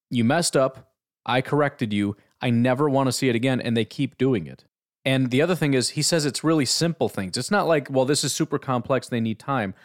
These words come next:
We're talking about basic things that they should understand, and they're just not able to grasp it. So yeah, Aaron Rodgers has every reason to be frustrated, to show frustration, to be honest.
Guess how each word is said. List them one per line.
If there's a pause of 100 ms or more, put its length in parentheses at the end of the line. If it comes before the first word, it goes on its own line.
(480)
We're
talking
about
basic
things
that
they
should
understand,
and
they're
just
not
able
to
grasp
it. (400)
So
yeah, (220)
Aaron
Rodgers
has
every
reason (680)
to (300)
be
frustrated,
to
show
frustration,
to
be
honest.